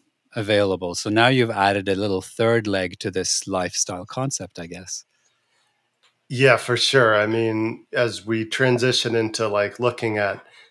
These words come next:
Speaker 2: um, blockchain and N F Ts and the convergence of, um, blockchain and crypto with creative industries, you know, this is something that I'm very interested in, very passionate about now.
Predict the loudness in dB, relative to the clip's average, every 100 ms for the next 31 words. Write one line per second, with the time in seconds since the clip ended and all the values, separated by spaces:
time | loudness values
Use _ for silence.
0 | _ -4 -4 -4 -12 0 4 4 2 0
1 | 2 2 2 0 -2 -2 0 0 -2 -6
2 | -4 -2 2 2 0 -2 -4 -6 -8 -6
3 | -6 0 2 2 2 -2 -2 -4 -6 -16
4 | _ _ _ _ -6 -4 -4 -8 -14 _
5 | _ -20 _ 0 2 2 0 0 0 -2
6 | 0 0 2 0 0 2 0 0 -8 _
7 | _ -4 4 4 4 2 2 2 0 -4
8 | -8 -10 -12 -18 _ -20 _ _ _ -14
9 | -6 -4 -2 0 0 0 0 -2 -2 -2
10 | 0 4 6 6 0 -4 -8 -10 -10 -8
11 | -4 -2 -2 0 0 0 -6 -4 -6 -4
12 | -2 0 -2